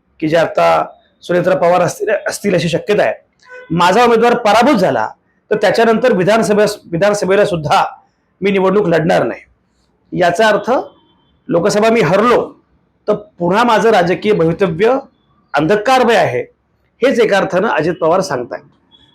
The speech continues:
आता अजित पवारांची ही जी भूमिका आहे, एवढी आक्रमक भूमिका, ती बारामतीपुरती आहेच, पण त्याच वेळी बाकी ठिकाणी पण आहे.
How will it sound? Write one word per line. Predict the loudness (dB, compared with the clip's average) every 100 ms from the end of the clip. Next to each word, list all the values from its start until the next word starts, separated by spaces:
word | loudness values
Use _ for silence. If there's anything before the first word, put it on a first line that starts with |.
| _ -20 -20 _ _ _ -6
आता | -2 0
अजित | 0 0
पवारांची | 0 2 4 4 2 0
ही | 2 0 0
जी |
भूमिका | 0 2 0 2
आहे, | 0 2 2
एवढी | 2 0
आक्रमक | 0 0 0
भूमिका, | 0 -2 -2 -4 -6 -8 _ _ _ _ _ -4
ती |
बारामतीपुरती | 0 2 2 2 2 0 2
आहेच, | 2 4 2 -2 -16 _ _ _ -4
पण | -2
त्याच | 0 0 0
वेळी | 0
बाकी | 0 0 0 0
ठिकाणी | 2 2 0
पण | 0
आहे. | 0